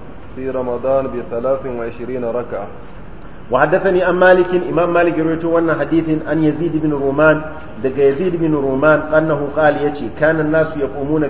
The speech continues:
Speaker 2: في زمان عمر بن الخطاب." Mutane sun kasance suna tsayi, suna yin sallar dare a zamanin Umar ibn al-Khattab fi Ramadan, a cikin watan Ramadan, wato qiyamul Ramadan, bi thalathin wa ishrina raka'a, da raka'a ashirin da uku.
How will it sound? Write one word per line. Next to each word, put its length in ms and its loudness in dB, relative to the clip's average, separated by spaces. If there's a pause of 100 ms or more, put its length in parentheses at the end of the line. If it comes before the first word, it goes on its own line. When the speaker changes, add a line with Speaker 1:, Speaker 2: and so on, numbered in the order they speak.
Speaker 2:
في 80 -4
زمان 400 2
عمر 240 -2
بن 140 -6
الخطاب." 520 -2 (400)
Mutane 360 2
sun 100 -4
kasance 460 -6
suna 220 -2
tsayi, 340 -4 (100)
suna 200 -2
yin 200 -2
sallar 360 2
dare 320 -2 (580)
a 80 -2
zamanin 420 2
Umar 180 0
ibn 160 -6
al-Khattab 580 -2
fi 100 -2
Ramadan, 540 0 (180)
a 80 -8
cikin 160 -10
watan 240 -4
Ramadan, 400 -2
wato 240 -4
qiyamul 280 -2
Ramadan, 440 2 (400)
bi 80 -6
thalathin 500 2
wa 140 -4
ishrina 340 -6
raka'a, 460 -4
da 160 -4
raka'a 320 -4
ashirin 260 -10
da 60 -6
uku. 160 -10